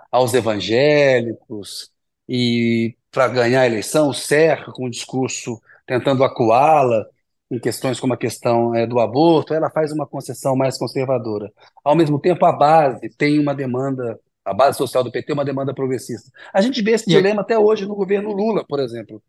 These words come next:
Speaker 1: Passados aí vinte anos, a gente vê o P T no poder novamente, tendo que lidar agora com o Congresso conservador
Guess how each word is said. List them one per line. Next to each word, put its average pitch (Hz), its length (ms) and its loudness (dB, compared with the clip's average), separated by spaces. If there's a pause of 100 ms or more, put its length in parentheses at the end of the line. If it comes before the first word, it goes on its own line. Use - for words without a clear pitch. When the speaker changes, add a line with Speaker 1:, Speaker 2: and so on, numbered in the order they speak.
(340)
Speaker 1:
Passados 196 600 2
aí 147 160 2
vinte 147 400 -4
anos, 156 640 -4 (320)
a 151 120 -2
gente 190 340 -2
vê 175 180 4
o 202 80 6
P 196 200 2
T 165 200 -2
no 196 100 -2
poder 165 400 -2
novamente, 170 800 -6 (460)
tendo 208 240 -6
que 208 120 -6
lidar 170 240 0
agora 139 280 0
com 175 140 -2
o 170 40 -4
Congresso 180 560 -4
conservador 156 800 -8